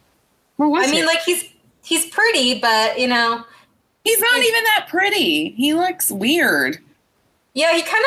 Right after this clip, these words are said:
Speaker 2: looks like Snow White if he, they just
Speaker 3: He
Speaker 2: put a different wig on
Speaker 3: was
Speaker 2: him.
Speaker 3: Yes, yes, exactly. Which, you know, could have been how animation
Speaker 2: But wait,
Speaker 3: started.
Speaker 2: he doesn't know about, he doesn't know about True Love's kiss.
Speaker 3: Yeah, exactly. Prince
Speaker 2: And he
Speaker 3: Philip
Speaker 2: kissed
Speaker 3: does.
Speaker 2: her.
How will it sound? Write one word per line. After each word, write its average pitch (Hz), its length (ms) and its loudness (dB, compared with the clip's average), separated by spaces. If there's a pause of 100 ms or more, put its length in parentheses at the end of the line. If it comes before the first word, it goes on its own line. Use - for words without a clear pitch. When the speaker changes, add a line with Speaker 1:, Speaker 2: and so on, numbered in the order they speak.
Speaker 2:
looks 392 160 -2
like 320 120 0
Snow 254 280 -2
White 220 460 -2
if 220 320 -2
he, 214 320 -10 (380)
they 214 100 0
just 247 120 2
Speaker 3:
He 269 60 4
Speaker 2:
put 302 100 2
a - 40 -2
different 247 300 -2
wig 277 140 0
on - 120 0
Speaker 3:
was 160 80 -2
Speaker 2:
him. 143 140 -8 (360)
Speaker 3:
Yes, 226 160 -4 (100)
yes, 262 340 2
exactly. 247 680 -2 (500)
Which, 226 320 -2
you 240 120 2
know, 170 200 0
could 208 200 -2
have 208 100 -2
been 165 140 0
how 160 320 -2 (340)
animation 160 520 0
Speaker 2:
But 311 100 2
wait, 254 100 -2
Speaker 3:
started. - 240 -2
Speaker 2:
he 440 120 0
doesn't 440 340 0
know 285 140 0 (100)
about, 247 220 -2 (280)
he 302 200 -2
doesn't - 240 0
know 269 120 2
about 214 280 -2
True 226 160 -2
Love's 190 240 -2
kiss. 185 500 -4 (440)
Speaker 3:
Yeah, 311 320 0
exactly. 233 480 0
Prince 254 320 -2
Speaker 2:
And 233 40 0
he 226 140 0
Speaker 3:
Philip - 120 -2
Speaker 2:
kissed - 180 0
Speaker 3:
does. 170 80 -2
Speaker 2:
her. - 240 -10